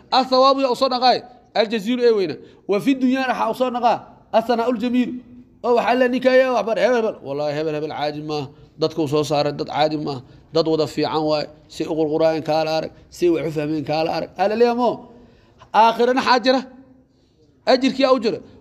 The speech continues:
ورمرك أديكو ساس هاي فأيد أسقوي أرض جاي كوصوب حواب الله بهناي هاي سكحس نادي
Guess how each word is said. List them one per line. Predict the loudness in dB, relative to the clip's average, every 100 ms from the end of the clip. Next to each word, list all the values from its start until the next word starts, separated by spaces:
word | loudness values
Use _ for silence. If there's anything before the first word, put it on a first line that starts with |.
| -8
ورمرك | -4 -2 -4 -2
أديكو | -2 -2 2 2
ساس | 2 2 0 2
هاي | 2 2
فأيد | 2 0 0 2 4
أسقوي | 2 2 0 0 -2 -8 -20 _ -4
أرض | -2 -2
جاي | 0 2 2
كوصوب | 0 -4 -2 0 0
حواب | 2 4 4
الله | 4 4
بهناي | 2 0 0 -2 -4 -8 -16
هاي | -8 -8
سكحس | -6 -8 -6
نادي | -6 -6 -6